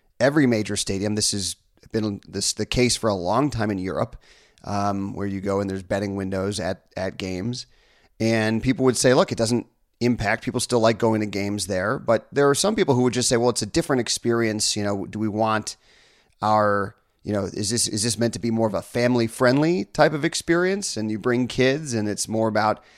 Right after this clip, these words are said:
the experience of going to a game, or do they want betting to be a bigger part of it?" I think those two things can coexist.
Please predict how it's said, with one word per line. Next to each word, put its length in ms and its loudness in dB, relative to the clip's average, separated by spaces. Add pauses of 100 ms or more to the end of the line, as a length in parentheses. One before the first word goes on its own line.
the 80 -10
experience 360 0
of 60 -8
going 220 4
to 60 2
a 40 2
game, 360 2
or 200 0
do 80 -4
they 120 0
want 240 -2
betting 260 0
to 80 -10
be 120 -4
a 40 -2
bigger 260 -6
part 220 0
of 60 -4
it?" 160 -4 (360)
I 80 0
think 120 4
those 220 8
two 140 0
things 220 2
can 160 0
coexist. 800 -2